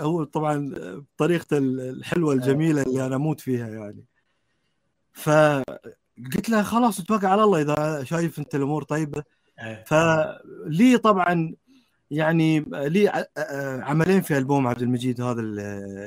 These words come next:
Speaker 1: اللي
Speaker 2: احنا
Speaker 1: راح.
Speaker 2: جايين عليه، لحظة، لحظة، جايين عليه يا أبو عيسى.
Speaker 1: بالضبط.
Speaker 2: إي نعم، إي جايين عليه، بن-، بنعلن المفاجأة بعد شوي.
Speaker 1: <laughs> الله يسلمك.
Speaker 2: إي.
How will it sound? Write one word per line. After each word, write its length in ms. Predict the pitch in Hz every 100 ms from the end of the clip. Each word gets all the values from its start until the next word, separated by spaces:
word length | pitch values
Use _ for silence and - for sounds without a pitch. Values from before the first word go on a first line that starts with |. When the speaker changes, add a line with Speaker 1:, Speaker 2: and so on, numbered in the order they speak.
| 104 - 123 110 - -
Speaker 1:
اللي 160 | 107
Speaker 2:
احنا 120 | 113 131
Speaker 1:
راح. 80 |
Speaker 2:
جايين 260 | 156 139 180
عليه، 340 | 139 165 151
لحظة، 360 | 123 139 147 127
لحظة، 280 | 135 147 127
جايين 300 | 117 120 156
عليه 180 | 127 139
يا 380 | 127 113 107
أبو 460 | 107 107 110 110 107
عيسى. 200 | 104 117
Speaker 1:
بالضبط. 420 | 127 123 123 175
Speaker 2:
إي 120 | 135
نعم، 380 | 135 170 - 113 139
إي 160 | 160
جايين 380 | 117 123 143 160
عليه، 200 | 120 143
بن-، 380 | 131 139 127 120
بنعلن 300 | 139 190 185
المفاجأة 640 | 156 147 143 190 180 135
بعد 220 | 120 117 113
شوي. 280 | 143 120 - _ _ _ _ _
Speaker 1:
<laughs> 440 | 117 135 - 151
الله 280 | - 147 131
يسلمك. 320 | 117 - 117
Speaker 2:
إي. 240 | 110 131